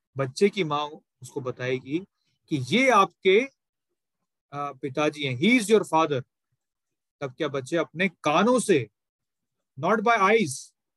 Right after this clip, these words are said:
आंखों से नहीं देख सकता है बच्चा, उसके लिए सब पुरुष एक जैसे, लेकिन जब वो माँ से सुनेगा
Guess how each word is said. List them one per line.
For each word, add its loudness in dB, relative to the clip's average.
आंखों 2
से -2
नहीं -4
देख -2
सकता -8
है -4
बच्चा, -8
उसके -2
लिए 4
सब -2
पुरुष 2
एक -2
जैसे, -8
लेकिन -4
जब -2
वो 0
माँ -6
से -4
सुनेगा -4